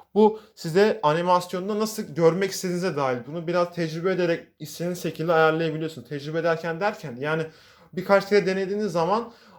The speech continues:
animasyonun nasıl koştuğunu göreceksiniz siz de.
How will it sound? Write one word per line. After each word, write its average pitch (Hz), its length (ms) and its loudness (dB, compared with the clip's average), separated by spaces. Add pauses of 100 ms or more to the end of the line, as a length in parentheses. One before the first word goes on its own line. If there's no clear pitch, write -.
animasyonun 170 540 4
nasıl 185 180 0
koştuğunu 180 380 2
göreceksiniz 170 580 4
siz 120 260 -10
de. 190 220 4